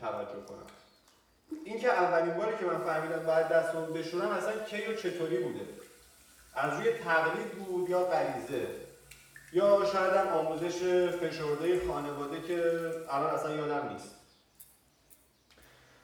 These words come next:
ولی خب، اه، ما قطعاً هر جایمون رو بخوایم بشوریم باید از دست استفاده کنیم دیگه. هر جاییمون، هر جایی.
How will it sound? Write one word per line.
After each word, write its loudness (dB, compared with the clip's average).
ولی 4
خب، 0
اه، 6
ما 6
قطعاً 8
هر 6
جایمون 4
رو 2
بخوایم 2
بشوریم 6
باید 6
از 6
دست 8
استفاده 0
کنیم -2
دیگه. 0
هر 8
جاییمون، 2
هر 10
جایی. -4